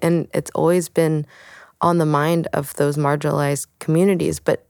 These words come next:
I think having the representation creates a space where people feel comfortable in the mainstream to talk about these things.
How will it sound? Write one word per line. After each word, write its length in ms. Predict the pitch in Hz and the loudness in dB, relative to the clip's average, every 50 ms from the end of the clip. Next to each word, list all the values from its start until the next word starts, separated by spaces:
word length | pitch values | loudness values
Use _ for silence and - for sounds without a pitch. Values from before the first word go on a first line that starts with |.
| _ _ - | _ _ -2
I 100 | 156 160 | -2 -2
think 300 | - - 170 170 180 175 | 0 0 0 0 0 -2
having 460 | - - - 156 156 151 175 175 170 | -4 -4 -2 -2 2 2 2 2 2
the 80 | 165 | 2
representation 840 | 151 156 156 - 165 151 156 147 143 - 156 151 151 - 170 165 160 | 2 0 0 0 0 0 0 0 0 0 -2 -2 0 0 -2 -2 -2
creates 360 | - - 170 160 160 156 - | -2 0 0 0 0 0 -2
a 60 | 151 | -4
space 400 | 143 - - - 143 147 156 - | -6 -6 -4 -2 0 0 0 0
where 140 | 156 151 147 | 0 -2 -2
people 320 | - - 151 143 - - | -2 -4 -6 -4 -4 -4
feel 220 | 147 - - 147 143 | -2 0 -2 -2 -2
comfortable 580 | - - - 139 135 - 160 156 151 170 170 | -2 -2 -2 -2 0 0 -2 0 2 2 2
in 140 | - - 160 | 2 2 0
the 80 | 151 147 | 0 2
mainstream 600 | 143 139 139 143 143 139 - - - 147 143 139 | 2 2 2 0 0 -2 -4 -2 0 0 0 0
to 80 | - | -2
talk 340 | 135 - - - 143 151 - | -4 -6 -2 -2 -2 -2 0
about 240 | - 139 135 135 - | -2 -2 -2 -2 -2
these 200 | - - - - | -4 -8 -8 -6
things. 340 | - - - - - - | -6 -6 -6 -6 -8 -12